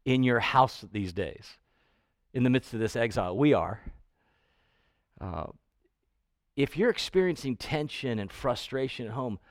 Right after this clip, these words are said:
one of the best, it, this is just so counterintuitive, but I'm telling you, it will work. One of the best things you could do at that moment is to choose to serve someone else. Wake up the next day and say, "You know what? I'm not gonna start my day with what do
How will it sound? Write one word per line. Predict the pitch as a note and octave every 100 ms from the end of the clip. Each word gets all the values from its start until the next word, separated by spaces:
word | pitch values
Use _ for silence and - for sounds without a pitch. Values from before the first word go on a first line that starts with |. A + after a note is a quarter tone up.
| _ _ -
one | D#3+
of | D#3+
the | B2+
best, | F2+ - E3 F#3+ - -
it, | A#2
this | C#3 -
is | A#2+
just | B2+ -
so | - E3+
counterintuitive, | - F3 E3 F3 D3+ F3+ E3 A#2+ G2+
but | A2+
I'm | G#2
telling | - D3+ D3+
you, | B2+ A2 G#2 - - -
it | B2+
will | A#2 A2
work. | B2 D3+ G2+ - - _ - -
One | C#3
of |
the | B2
best | F#2+ C#3+ E3+ -
things | F3 D#3+
you | D3
could | - D3+
do | D3+
at | B2
that | C3 B2+
moment | D3 C3+ A2 G2 _ -
is | C3 A#2+
to | A2
choose | - - D3+ C#3+
to | -
serve | A2+ - C#3 B2+
someone | - A#2+ G2 F#2
else. | E2 - - - _ _ _ _ _ _ _ _ _ _ _
Wake | A#2 D3 G#3 A#3
up | -
the | E3
next | D#3 -
day | A#2+ G2 E2+ - A2
and | A#2
say, | - B2+
"You | C3
know | D3+
what? | D3 -
I'm | D3+
not | F3 E3
gonna | D3+
start | - - C#3+
my | C3+ B2+
day | C#3 C3
with | A#2 -
what | C3+
do | A#2+